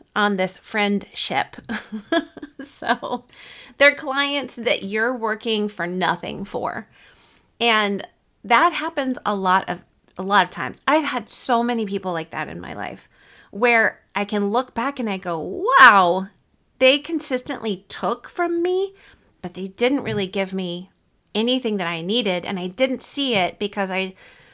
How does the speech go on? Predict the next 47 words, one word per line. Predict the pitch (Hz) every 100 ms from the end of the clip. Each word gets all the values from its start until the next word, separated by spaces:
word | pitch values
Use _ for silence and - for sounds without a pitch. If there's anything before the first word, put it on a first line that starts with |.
| - -
I | 226
did | 208 - 269 349
find | - 220 190 175
a | 175
fulfillment | 180 170 - 170 160 160 -
in | 196
the | 170
fact | - 170 170
that | 185
I | 170 165
was | 165
coaching | - - 247 320 330 226 180 170
them, | 170 151 160 240 285 _ _ _ _ _ -
but | 233
I | 226
never | 208 202 214
found | 208 196 196
a | 190
fulfillment | 170 - - 175 180 220 277 - - - _ _ -
inside | 214 208 233 214
of |
the | 180
relationship | 160 165 165 196 180 165 - - - _ _ _ _ 196
as | 190
a | 196
friend. | - - 220 170 147
Like, | 190 190
I | 190
thought | - 220 233
I | 254
was | 240
going | 254 240 233 220
to |
hang | 214 220
out | 214 -
with | 196
a |
friend, | 185 202 185 185 - - -
and | 208 220
every | 214 214
time | 208 233 196
I | 170
would | 170
come | - 180
home | 165 202 180
and | 170
l-, | -